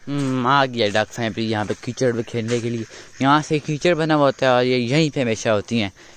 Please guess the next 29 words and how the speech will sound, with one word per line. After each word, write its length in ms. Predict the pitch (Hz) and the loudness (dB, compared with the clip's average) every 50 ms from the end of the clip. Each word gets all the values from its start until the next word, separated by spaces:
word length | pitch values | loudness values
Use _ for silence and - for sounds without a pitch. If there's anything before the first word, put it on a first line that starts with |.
| - - - - | -20 -10 -4 -2
यहीं 140 | 139 156 | -2 -2
पे 100 | 151 - 135 | -2 -4 -4
खेलती 340 | - 135 127 117 - - 120 | 0 2 2 2 0 -2 0
रहती 240 | 117 107 - - | 0 0 0 -4
हैं 80 | 104 104 | -6 -6
पक्का। 320 | - - - - - 90 - - - - - - _ _ _ _ - - - _ _ _ _ _ _ _ - - - - _ _ _ _ _ _ _ _ - _ _ _ _ - - | -6 -6 -8 -8 -8 -10 -10 -12 -20 -20 -20 -20 _ _ _ _ -20 -20 -20 _ _ _ _ _ _ _ -20 -20 -20 -20 _ _ _ _ _ _ _ _ -20 _ _ _ _ -12 -12
उसको 240 | 160 - - - 202 | -12 -8 -4 -2 0
भी 140 | 185 185 | 2 4
यार 180 | 175 170 180 190 | 4 4 4 4
दूसरी 320 | 165 165 180 - - 175 175 | 0 -4 -8 -8 -8 -8 0
डक 300 | 156 165 165 160 - 165 | 2 2 2 2 -2 -6
दोस्त 300 | 143 135 160 160 151 - | -2 0 0 0 0 -4
बना 280 | 131 127 135 123 117 117 | -6 -4 -2 -2 -2 -2
लो, 160 | 120 143 156 | 0 0 0
जो 140 | 147 135 135 | 0 0 0
नई 200 | 131 127 127 123 | 0 0 0 0
डक 260 | 120 131 120 - - | 2 0 0 0 -2
आई 180 | 113 113 117 117 | -4 -4 -2 -4
हुई 100 | 110 117 | -4 -4
है, 180 | 120 143 147 117 - - - - - - - - _ - | -6 -6 -6 -6 -8 -16 -20 -20 -20 -20 -20 -20 _ -14
उसको 240 | - - - - 165 | -14 -10 -2 0 2
ये 220 | 165 160 156 143 123 | 2 4 4 2 2
बिल्कुल 460 | 110 110 120 123 120 117 - 175 180 | 0 0 0 0 2 2 2 2 2
भी 80 | 170 | 2
साथ 260 | 165 - - 160 151 143 | -2 2 2 2 2 2
नहीं 140 | 135 143 | 0 0
रखती 280 | 127 135 127 - - 123 | 0 0 0 0 -2 -4
हैं 80 | 120 117 | -2 -2
और 140 | 113 107 | -2 -4